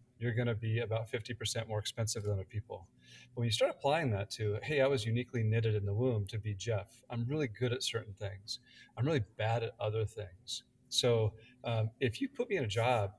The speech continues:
that I'm really bad at, I am never going to feel flow.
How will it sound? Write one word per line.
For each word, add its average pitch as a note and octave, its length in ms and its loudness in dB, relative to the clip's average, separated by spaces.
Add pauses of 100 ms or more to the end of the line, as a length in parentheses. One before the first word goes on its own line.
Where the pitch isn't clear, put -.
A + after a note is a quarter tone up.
that G#2+ 120 2
I'm G2+ 140 0
really G#2 160 0
bad C#3+ 360 0
at, F#2 240 -4 (260)
I C3+ 100 0
am A#2 380 2
never C3 260 4
going G#2+ 220 0
to G2 80 -2
feel G2+ 240 -4
flow. G2 480 -8